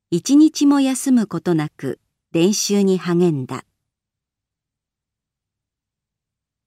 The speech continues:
百八。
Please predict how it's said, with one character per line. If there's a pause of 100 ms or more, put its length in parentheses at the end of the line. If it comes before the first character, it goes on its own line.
(2000)
百
八。